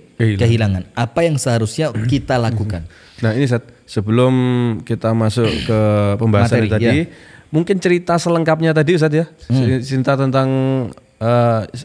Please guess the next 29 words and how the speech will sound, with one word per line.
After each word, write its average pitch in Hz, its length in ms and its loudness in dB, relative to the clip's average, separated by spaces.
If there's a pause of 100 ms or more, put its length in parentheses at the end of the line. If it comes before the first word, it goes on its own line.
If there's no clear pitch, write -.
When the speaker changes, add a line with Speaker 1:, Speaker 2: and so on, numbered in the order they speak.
(140)
Speaker 1:
Asma 120 320 -2 (280)
binti 117 220 0
Abu 107 180 0
Bakar 110 300 0
tadi 113 240 0
bisa 147 480 0 (300)
disaksikan 143 880 -2 (560)
secara 147 380 0
lengkapnya 139 720 0
di 123 220 2 (1700)
podcast 127 340 0
juga 120 180 0
ini, 120 200 2
Speaker 2:
Podcast 175 200 0
Speaker 1:
di, 127 100 4
Speaker 2:
juga 123 100 2
Speaker 1:
di 123 80 4
The 120 120 2
Speaker 2:
kita. 110 80 0
Speaker 1:
Show 135 140 4
juga 110 240 0
Speaker 2:
Nah, 117 100 2
Speaker 1:
ini, 143 240 2
eh, 170 60 -2
Speaker 2:
temanya 127 300 2
Speaker 1:
dengan 123 240 2
Speaker 2:
waktu 117 120 0
itu 117 80 2
Speaker 1:
judul 143 280 2